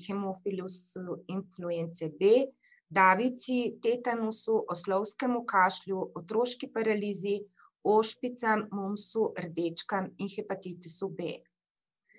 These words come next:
V določenih okoliščinah so obvezna cepljenja, a, tudi proti steklini, rumeni mrzlici in še nekaterim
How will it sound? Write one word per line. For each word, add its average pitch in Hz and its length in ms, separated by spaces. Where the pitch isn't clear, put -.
V 190 160
določenih 277 580
okoliščinah 233 880
so 208 240
obvezna 190 480
cepljenja, 196 720
a, 180 160
tudi 190 320
proti 180 640
steklini, 254 960
rumeni 202 560
mrzlici 202 720
in 190 80
še 180 220
nekaterim 165 580